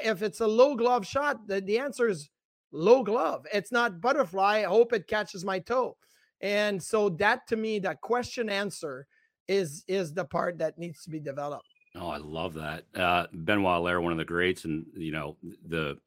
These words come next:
Speaker 2: whole evolution of the butterfly and everything. Marty, let, let me ask you, you know, has your phone rang? I thought maybe you were gonna
Speaker 1: Yeah,
Speaker 2: get
Speaker 1: it
Speaker 2: into
Speaker 1: did.
Speaker 2: a Sabre game this year.
Speaker 1: No, uh, I, it
Speaker 2: And they're
Speaker 1: just did
Speaker 2: six
Speaker 1: right now,
Speaker 2: goalies
Speaker 1: but
Speaker 2: deep.
Speaker 1: it's not for that.
Speaker 2: Six goalies deep.
Speaker 1: <clears throat>
Speaker 2: I mean,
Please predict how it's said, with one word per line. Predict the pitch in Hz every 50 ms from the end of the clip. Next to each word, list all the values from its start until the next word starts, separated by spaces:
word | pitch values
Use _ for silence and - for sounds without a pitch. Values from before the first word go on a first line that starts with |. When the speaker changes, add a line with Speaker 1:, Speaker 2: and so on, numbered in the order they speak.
| _ _ -
Speaker 2:
whole | - 92 92 92 90 92 - _ _ -
evolution | 90 87 92 87 82 90 92 90 - - 90 90 90
of | 82 76 73 69 67 - - _ _ _ _ - - _
the | - 78
butterfly | 73 95 95 92 87 - - 92 87 87 87
and | 87 82 85
everything. | 90 92 98 92 82 - 92 82 - - _ - - - _
Marty, | 127 127 139 147 143 135 - 139
let, | 135 151 143 139
let | 147
me | 180 185 170
ask | 147 - -
you, | 143 131 120 117 113 - _ _ _
you | _ 135 123
know, | 120 113 113 - _ _ _ _ 123 113 - _ _
has | 113 117 104
your | 117 165 175
phone | - - 156 160 175 180
rang? | 175 175 175 165
I | 160 165
thought | 165 190 175 147
maybe | 139 151 147 139
you | 113 104 117 147 190
were | 196 165 143
gonna | 214 247 269
Speaker 1:
Yeah, | 262
Speaker 2:
get | 220 -
Speaker 1:
it |
Speaker 2:
into | 92 - 247
Speaker 1:
did. | 202
Speaker 2:
a | 139
Sabre | - - 101 85 71 82 87
game | 80 90 92 90 85 82
this | 80 76 - -
year. | 101 85 73
Speaker 1:
No, | - - - - - _ _ - -
uh, | - 220 214 208 214 214 208 208 214 208 -
I, | 226 220
it | 247 233
Speaker 2:
And | 208 139
they're | 135 135
Speaker 1:
just | 220 170 220
did | 240 226
Speaker 2:
six | 196
Speaker 1:
right | 208 202 185 185
now, | 180 - 214 208
Speaker 2:
goalies | 196
Speaker 1:
but | 208
Speaker 2:
deep. | 208 208
Speaker 1:
it's | 196 - 233
not | 226 220 196
for | - - -
that. | - 175 165 147 - - _ _ _ _ _ _ _ _ _ 110
Speaker 2:
Six | 107 - - 202 202 -
goalies | - 202 190 180 180 165 147 -
deep. | - 208 226 202
Speaker 1:
<clears throat> | - 156
Speaker 2:
I | 135 127
mean, | 123 131 131 127 127